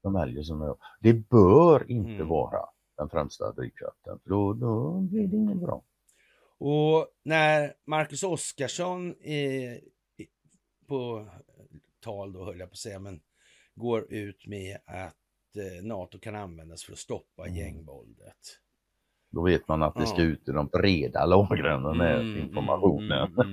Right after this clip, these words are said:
Speaker 2: mm, mm, mm, mm.
Speaker 1: <laughs> Så är det. Ja.
Speaker 2: Ja.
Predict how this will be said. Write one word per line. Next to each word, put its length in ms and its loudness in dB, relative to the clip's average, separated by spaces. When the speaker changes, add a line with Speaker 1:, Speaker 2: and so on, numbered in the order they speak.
Speaker 2:
mm, 0 -
mm, 360 -12
mm, 180 -20
mm. 240 -18
Speaker 1:
<laughs> 120 -20
Så 300 0
är 80 4
det. 340 -6
Ja. 560 -6
Speaker 2:
Ja. 420 -6